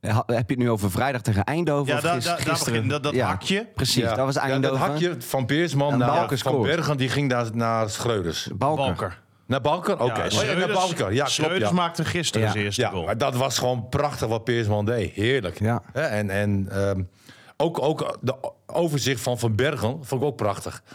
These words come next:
Speaker 3: Want vaak schiet je zo'n bal blind voor de goal. En dit was gewoon bewust op inderdaad Bla-, eh, Balker. En die, die schiet hem goed in.
Speaker 1: Ja.
Speaker 3: Dus, ehm, ja, nee,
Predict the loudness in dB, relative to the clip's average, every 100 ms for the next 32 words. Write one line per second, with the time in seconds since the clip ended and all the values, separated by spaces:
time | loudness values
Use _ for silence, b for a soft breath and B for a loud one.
0 | B -6 -2 0 0 -2 -2 -2 0 0
1 | 0 0 0 0 0 -2 -2 0 2 2
2 | 0 B B B -2 0 0 -2 0 0
3 | 0 2 0 0 -8 B B B _ _
4 | _ _ -2 0 0 0 2 0 0 0
5 | 2 2 2 -2 -6 B B B -4 0
6 | -2 -4 -6 -4 -4 -2 0 0 -2 -4
7 | -4 -4 -8 _ -2 0 -2 -2 -2 -2
8 | -4 -12 _ _ _ _ -4 -4 -6 _
9 | -2